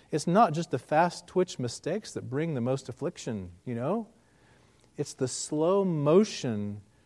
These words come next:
reality of living in a fallen world that really brings it. Now, I know, as Jim prayed earlier, that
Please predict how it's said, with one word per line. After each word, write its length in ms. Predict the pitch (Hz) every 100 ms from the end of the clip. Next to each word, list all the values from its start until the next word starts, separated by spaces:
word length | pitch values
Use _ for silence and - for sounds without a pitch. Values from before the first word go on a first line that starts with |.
| _ -
reality 600 | 123 127 143 180 170 127
of 100 | 117
living 300 | 135 190 185
in 80 | 131
a 40 |
fallen 380 | - 160 156 131
world 540 | 165 190 117 98 95 - _ _ _ -
that 160 | 113 107
really 300 | 131 160 120
brings 480 | 104 131 160 120
it. 100 | 85 - _ _ _ _ _ _ _ _ -
Now, 100 | 143
I 100 | 143
know, 480 | 135 156 147 120 101
as 180 | 127 113
Jim 320 | 104 156 151
prayed 300 | - 143 127
earlier, 340 | 127 156 123
that 220 | 110 107